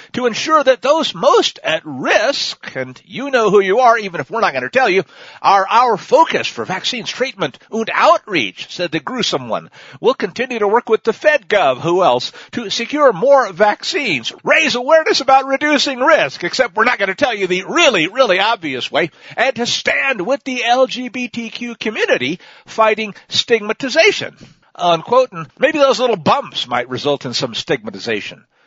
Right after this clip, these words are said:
And I gotta say it, 'cause you're probably not gonna hear it on the criminally negligent networks. Did you hear the part about there's some young kids that have now come down with it? Also, coincidentally affiliated with that major politically correct community?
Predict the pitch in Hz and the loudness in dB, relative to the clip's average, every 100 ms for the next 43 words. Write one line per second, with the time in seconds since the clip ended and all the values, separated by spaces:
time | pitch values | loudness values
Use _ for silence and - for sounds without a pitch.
0 | _ 170 196 262 285 - 277 196 - - | _ -4 -2 0 -2 0 2 0 -2 -12
1 | 139 143 269 240 208 220 156 156 202 175 | -12 -4 -2 0 0 -2 -4 0 2 2
2 | 147 - 233 190 151 160 156 156 131 139 | -2 -6 -6 -6 -6 -2 -2 -4 -12 -8
3 | 208 185 139 - - _ _ 151 151 208 | -8 -6 -10 -10 -16 _ _ -10 -6 -6
4 | 302 - 233 220 208 180 208 190 180 165 | -6 0 0 0 -2 -2 -4 -4 -6 -2
5 | 190 185 - 208 196 180 180 185 185 202 | -4 -4 -10 -10 -10 -14 -8 -6 -6 -6
6 | 185 190 196 202 220 - - 123 185 214 | -6 -4 -4 -6 -10 -12 -4 0 2 2
7 | 165 208 - - - 104 110 - 175 262 | 0 0 -4 -18 -18 -12 -8 -4 0 0
8 | 185 131 127 233 202 208 226 - - 175 | -2 -4 0 0 2 -2 -2 -4 0 -2
9 | - - - 160 233 - 208 156 190 214 | -2 -10 -6 -4 -4 -4 -2 -2 -2 -4
10 | 202 185 - 131 165 233 - - 131 190 | -6 -10 -10 -6 -2 -2 -4 -14 -12 -12
11 | 311 - 349 | -12 -10 -10